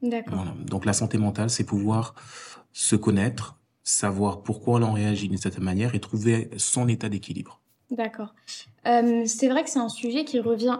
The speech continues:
Speaker 1: assez souvent ces derniers temps, la santé mentale. Euh, moi, j'ai découvert ça assez récemment par
Speaker 2: Mm.
Speaker 1: des livres de développement personnel, parce que je lis beaucoup,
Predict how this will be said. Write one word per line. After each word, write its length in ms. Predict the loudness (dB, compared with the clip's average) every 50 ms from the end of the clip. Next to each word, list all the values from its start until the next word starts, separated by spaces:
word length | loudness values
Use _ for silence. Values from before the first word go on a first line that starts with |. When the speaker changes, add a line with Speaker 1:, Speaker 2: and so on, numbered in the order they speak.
| 0 0
Speaker 1:
assez 260 | 0 0 2 0 0
souvent 360 | 0 0 -2 -4 -2 0 0
ces 180 | 0 0 0 -2
derniers 320 | -2 -2 -2 -2 -2 -2
temps, 220 | 0 0 0 -2 -4 -10 -18 -20 -14 -6 -2
la 120 | 0 2
santé 300 | 2 2 0 2 2 0
mentale. 500 | 0 0 -2 -2 0 2 2 2 0 -2 -4 -2
Euh, 460 | 0 2 4 4 4 2 2 0 -2 -4 -8 -16 -20 -20 _ -2
moi, 220 | 2 6 6 6
j'ai 120 | 6 6 4
découvert 360 | 2 2 0 0 0 0 0
ça 140 | 0 -2 0
assez 400 | 2 2 0 0 2 2 2 4
récemment 500 | 4 2 2 0 -2 -2 -4 -6 -8 -12 -20 -20 -20 -10 -2
par 220 | 2 2 2 2
Speaker 2:
Mm. 40 | 4 2
Speaker 1:
des 100 | 2 2
livres 160 | 2 0 -2
de 80 | 0
développement 380 | 0 -2 -2 -2 -2 -6 -6 -6
personnel, 560 | -6 -6 -8 -4 -2 0 2 4 4 4 2 0
parce 180 | -2 -4 -2
que 120 | -2 -2 -2
je 100 | -2 -4
lis 120 | -6 -4
beaucoup, 540 | -4 -4 -6 -4 0 2 2 2 2 2